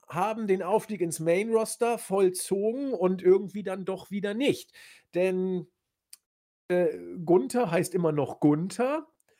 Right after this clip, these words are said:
aber er wird nicht mehr von unserem Imperium Tag Team begleitet, sondern,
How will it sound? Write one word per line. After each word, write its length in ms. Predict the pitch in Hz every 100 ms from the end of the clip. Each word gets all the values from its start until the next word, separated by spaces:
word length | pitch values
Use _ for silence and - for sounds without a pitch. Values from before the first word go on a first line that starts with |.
| _ _ _ _ -
aber 560 | 175 202 240 262 254 -
er 300 | 190 180 185
wird 300 | 196 208 - 170
nicht 400 | 175 233 - 220
mehr 200 | 202 185
von 280 | - 190
unserem 640 | 165 185 175 170 151 143 123 _ _
Imperium 680 | 156 147 202 190 160 147 139 _
Tag 340 | - 254 - -
Team 460 | 139 120 107 92 _ _ -
begleitet, 1400 | 117 123 123 - 120 123 120 110 110 113 139 202 - - _ _ _ _ -
sondern, 960 | 120 123 151 180 214 220 226 233 233